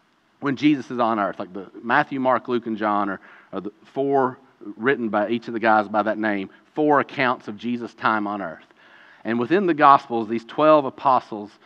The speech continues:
that Jesus calls that, that follow him most closely during that time that he's teaching, out of the twelve, Peter is the one who most publicly fails most often. <laughs> Right? Now, he's, look,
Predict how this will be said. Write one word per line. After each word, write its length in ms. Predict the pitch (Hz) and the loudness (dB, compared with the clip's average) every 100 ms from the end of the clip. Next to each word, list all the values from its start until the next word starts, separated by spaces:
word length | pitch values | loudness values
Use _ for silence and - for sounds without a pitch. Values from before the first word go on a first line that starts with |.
| - _ _ | -20 _ _
that 160 | 113 101 | -6 -6
Jesus 420 | 120 127 113 - | -8 -6 -8 -10
calls 480 | - 123 117 113 101 | 0 2 4 0 -4
that, 260 | 104 - | -12 -10
that 140 | 113 - | -12 -6
follow 340 | 127 127 123 | 0 0 0
him 160 | 117 110 | -4 -4
most 280 | 117 - | -4 -8
closely 320 | - 123 - 110 | -6 -6 -4 -6
during 160 | 107 | -6
that 80 | 98 | -6
time 300 | 120 113 107 | -4 -2 -2
that 100 | 98 | -6
he's 200 | 123 117 | -8 -12
teaching, 480 | - 127 - 95 92 _ _ _ _ _ _ _ _ _ | -6 -6 -6 -16 -16 _ _ _ _ _ _ _ _ _
out 200 | 139 175 | 8 8
of 80 | 208 | 8
the 60 | 131 | -2
twelve, 500 | - 156 196 190 - - _ _ _ - | -2 2 4 2 -2 -20 _ _ _ -6
Peter 360 | 202 240 208 | -2 2 0
is 180 | 151 127 | 0 -4
the 100 | 135 | -6
one 260 | 135 143 135 | 0 0 0
who 100 | 135 | -2
most 320 | 123 117 _ | -2 -4 _
publicly 500 | - 170 190 - 160 | 2 4 2 0 -4
fails 600 | - 147 123 95 101 - _ | -2 0 0 -2 -8 -20 _
most 320 | 104 127 123 117 | -2 -2 0 0
often. 340 | 98 - 87 _ - - | 0 -4 -20 _ -20 -20
<laughs> 80 | 117 - _ _ _ _ _ _ | -20 -20 _ _ _ _ _ _
Right? 300 | 131 180 202 - _ _ - - - _ _ _ - _ | 4 4 4 -4 _ _ -20 -20 -20 _ _ _ -20 _
Now, 360 | 165 143 120 - - - | 8 8 8 -2 -20 0
he's, 240 | 247 226 - - 202 214 208 | 2 2 -4 -20 -20 -20 -8
look, 180 | 196 | -4